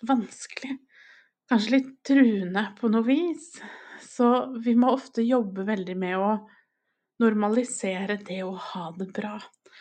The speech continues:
Så fordi vi har gått med angst så lenge, så trenger vi også en slags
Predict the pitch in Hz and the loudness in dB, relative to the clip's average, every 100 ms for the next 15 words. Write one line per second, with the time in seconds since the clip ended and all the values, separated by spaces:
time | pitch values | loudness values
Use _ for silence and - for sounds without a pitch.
0 | - - - _ _ - 233 240 247 - | -20 -20 -20 _ _ -2 0 2 2 4
1 | 269 285 294 262 226 226 226 214 208 240 | 6 8 6 6 6 6 4 0 -2 -2
2 | 208 233 - 240 247 254 240 214 247 277 | -2 -2 -2 -2 0 0 0 2 2 2
3 | 254 - _ - 247 240 - 214 190 185 | 0 -8 _ -6 -4 -4 -4 -4 -2 0
4 | 240 208 196 208 214 - 208 202 - | 2 0 -2 -4 -4 -2 -2 -2 -12